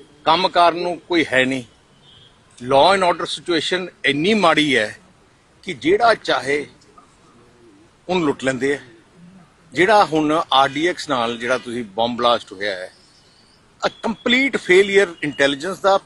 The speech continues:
ਕੰਪਲੀਟ ਫੇਲਿਅਰ ਪੰਜਾਬ ਪੁਲਿਸ ਦਾ ਹੈ। ਨਾਲੇ ਹੁਣੀ ਤਾਂ ਕਹਿ ਰਹੇ, ਕਹਿ ਰਹੇ ਸੀ ਅਖ-, ਅਖਬਾਰਾਂ 'ਚ, ਟੀ ਵੀ ਤੇ ਆ ਰਿਹਾ, ਅਸੀਂ ਪਤਾ ਨਹੀਂ ਕਿੰਨੇ ਹਜ਼ਾਰ ਪੁਲਿਸ ਵਾਲਿਆਂ ਨੂੰ ਗੈਂਗਸਟਰ ਮਗਰ ਲਾਇਆ।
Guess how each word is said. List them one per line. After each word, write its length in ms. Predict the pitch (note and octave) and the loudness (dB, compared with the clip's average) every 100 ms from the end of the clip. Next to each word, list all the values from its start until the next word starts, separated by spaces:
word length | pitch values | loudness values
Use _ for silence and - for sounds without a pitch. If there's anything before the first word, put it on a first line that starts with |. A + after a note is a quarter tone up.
| C#3 | -8
ਕੰਪਲੀਟ 460 | D#3+ C#3 F#3+ G#3+ D#3+ | -12 -10 -8 -8 -6
ਫੇਲਿਅਰ 380 | F3 F3+ F3+ | -6 -4 -6
ਪੰਜਾਬ 360 | E3+ D#3 C#3 C#3 | -6 -4 0 0
ਪੁਲਿਸ 280 | - C#3+ C#3 | -2 -10 -4
ਦਾ 160 | F3+ | 0
ਹੈ। 100 | F3+ F3 - - _ - | 0 -2 -12 -20 _ -2
ਨਾਲੇ 200 | E3+ G3+ | 2 2
ਹੁਣੀ 240 | C#3+ F#3+ | 0 -2
ਤਾਂ 160 | A#3+ A3+ | 0 0
ਕਹਿ 140 | F#3+ | 2
ਰਹੇ, 120 | G3+ A3 | 2 0
ਕਹਿ 200 | - G#3 | 0 0
ਰਹੇ 100 | A3 | 0
ਸੀ 140 | G#3 | -4
ਅਖ-, 280 | E3+ F#3+ D#3+ | -4 -2 -2
ਅਖਬਾਰਾਂ 380 | D3 D#3 E3 D#3+ | 0 2 2 2
'ਚ, 100 | D3 | -2
ਟੀ 140 | D#3+ | -2
ਵੀ 100 | D#3+ | -2
ਤੇ 100 | D#3 | 2
ਆ 40 | |
ਰਿਹਾ, 180 | D#3 D#3 - _ _ - | 2 2 0 _ _ -10
ਅਸੀਂ 140 | D#3 | -6
ਪਤਾ 160 | D#3+ D3 | -4 -4
ਨਹੀਂ 100 | D#3+ | -4
ਕਿੰਨੇ 340 | - D3+ E3 E3+ | -4 0 2 2
ਹਜ਼ਾਰ 300 | D3 D3+ D#3 | 4 2 2
ਪੁਲਿਸ 340 | - D#3 - | -2 -4 2
ਵਾਲਿਆਂ 160 | D#3 D#3 | 2 2
ਨੂੰ 120 | C#3 | 2
ਗੈਂਗਸਟਰ 340 | C#3+ C#3+ E3 | 0 0 -4
ਮਗਰ 220 | D#3 D3 | -4 -2
ਲਾਇਆ। 300 | D3 C#3+ C#3+ | 0 0 0